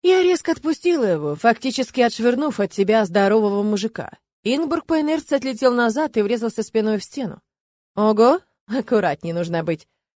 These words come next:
С такой силушкой, как у меня, можно запросто зашибить насмерть человека.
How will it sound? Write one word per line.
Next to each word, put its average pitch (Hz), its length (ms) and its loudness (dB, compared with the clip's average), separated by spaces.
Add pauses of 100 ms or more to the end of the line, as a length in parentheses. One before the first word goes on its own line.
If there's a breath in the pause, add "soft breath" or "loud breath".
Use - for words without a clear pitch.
С - 60 -20
такой 208 320 -2
силушкой, 285 440 -4
как 240 180 -2
у 254 40 0
меня, 233 320 0
можно 233 340 0
запросто 226 440 0
зашибить 214 520 -6
насмерть 208 600 -4
человека. 208 640 -6